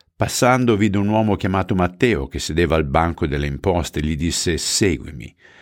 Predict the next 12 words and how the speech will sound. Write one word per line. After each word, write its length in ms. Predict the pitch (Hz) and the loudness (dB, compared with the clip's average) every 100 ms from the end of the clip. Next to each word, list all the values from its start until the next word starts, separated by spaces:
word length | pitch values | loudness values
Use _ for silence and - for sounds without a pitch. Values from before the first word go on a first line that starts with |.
| - - | -20 -12
Ed 160 | - 85 | -4 2
egli, 220 | 92 85 | 4 4
alzatosi, 840 | 78 76 - 87 85 95 - 92 | 2 0 2 2 2 -2 -2 0
lo 160 | 82 80 | 0 0
seguì. 500 | - 87 69 55 - _ _ _ _ _ _ _ _ _ _ - | -2 -4 -4 -8 -10 _ _ _ _ _ _ _ _ _ _ -6
Mentre 300 | 95 92 101 | -2 0 0
Gesù 440 | 90 90 110 107 | 0 0 2 4
era 160 | 95 73 | 4 0
a 60 | |
tavola 460 | 69 - 87 85 76 | -2 0 2 2 -2
in 120 | 69 | -4
casa, 460 | - 76 78 80 | -2 0 0 -2